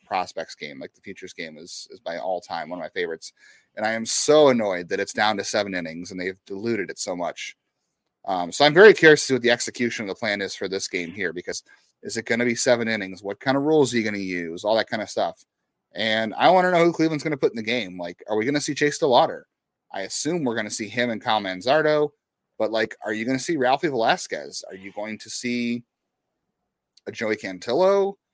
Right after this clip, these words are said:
Are you gonna see a Parker Messick? Are you gonna see, I mean, I guess we would see Daniel Espino if he was healthy, but obviously you're not gonna see him. But, like,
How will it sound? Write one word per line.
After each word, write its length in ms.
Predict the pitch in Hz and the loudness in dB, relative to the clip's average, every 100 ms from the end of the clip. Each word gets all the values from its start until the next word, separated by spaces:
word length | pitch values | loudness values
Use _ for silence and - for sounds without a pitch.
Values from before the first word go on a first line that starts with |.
| _ _ _ - | _ _ _ -8
Are 60 | |
you 80 | 101 | -6
gonna 100 | 98 | -6
see 160 | - 98 | -6 -6
a 60 | |
Parker 300 | - 95 90 | -4 -4 -6
Messick? 640 | 104 190 170 - 160 151 139 | -4 -4 -2 2 4 4 2
Are 60 | |
you 120 | 101 98 | -4 -4
gonna 160 | 104 | -8
see, 400 | 98 117 104 98 | -8 -6 -6 -6
I 40 | 95 | -8
mean, 140 | 101 | -6
I 40 | 101 | -2
guess 240 | 113 - | -2 -2
we 100 | 104 | -8
would 140 | 92 - - | -8 -14 -12
see 120 | 101 | -10
Daniel 300 | 90 87 90 | -8 -10 -12
Espino 240 | - 104 | -14 -14
if 60 | 95 | -12
he 60 | |
was 140 | 87 - | -12 -6
healthy, 240 | 90 92 | -8 -8
but 180 | 85 - | -12 -10
obviously 360 | 76 - - - | -8 -8 -10 -10
you're 100 | 62 | -10
not 80 | |
gonna 160 | - 69 | -12 -14
see 200 | - 90 | -12 -10
him. 160 | 78 90 | -10 -12
But, 120 | - | -8
like, 220 | 92 | -8